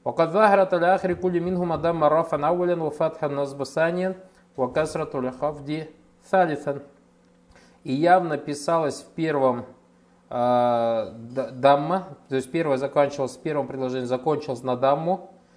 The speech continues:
из-за того, что он стоял в положении рав, во втором на фатху, из-за того, что стоял в положении насб, в третьем на кесру, из-за того, что стоял в положении хафт,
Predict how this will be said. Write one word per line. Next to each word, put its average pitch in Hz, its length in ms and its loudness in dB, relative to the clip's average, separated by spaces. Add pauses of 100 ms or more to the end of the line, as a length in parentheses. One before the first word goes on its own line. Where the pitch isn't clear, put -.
(180)
из-за 117 180 -8
того, 123 260 0
что 127 120 -8
он 120 80 -4
стоял 120 240 -2
в 113 60 -10
положении 117 340 -4
рав, 151 280 2
во 127 60 -14
втором 139 360 2
на 123 80 -2
фатху, 147 320 0
из-за 127 140 -6
того, 123 140 -8
что 120 120 -10
стоял 117 220 -6
в - 20 -16
положении 117 320 -4
насб, 156 260 -4
в - 60 -20
третьем 127 340 -6
на 120 80 -4
кесру, 143 320 -6
из-за 117 140 -6
того, - 160 -8
что - 100 -18
стоял 127 220 -6
в - 40 -14
положении 120 300 -4
хафт, 196 280 -2